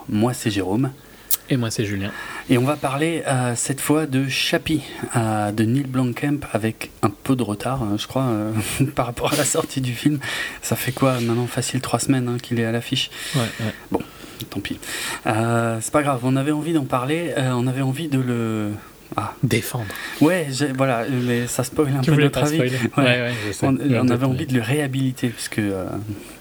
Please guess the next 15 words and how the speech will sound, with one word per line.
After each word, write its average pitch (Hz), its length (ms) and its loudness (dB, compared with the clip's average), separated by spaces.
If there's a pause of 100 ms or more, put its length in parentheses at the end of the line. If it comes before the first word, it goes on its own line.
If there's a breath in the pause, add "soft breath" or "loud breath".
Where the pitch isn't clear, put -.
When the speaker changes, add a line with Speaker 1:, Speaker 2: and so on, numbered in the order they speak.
(420 loud breath)
Speaker 1:
il 131 40 2
semblerait 123 440 2
que, 110 320 -2
que 120 160 -4
les 120 80 -2
critiques - 400 -4
soient 120 240 0
quand - 140 0
même 139 120 2
relativement 143 800 0
négatives 135 640 0 (840 loud breath)
sur - 180 0
ce 131 120 0
film, 147 260 2
euh, 110 180 -2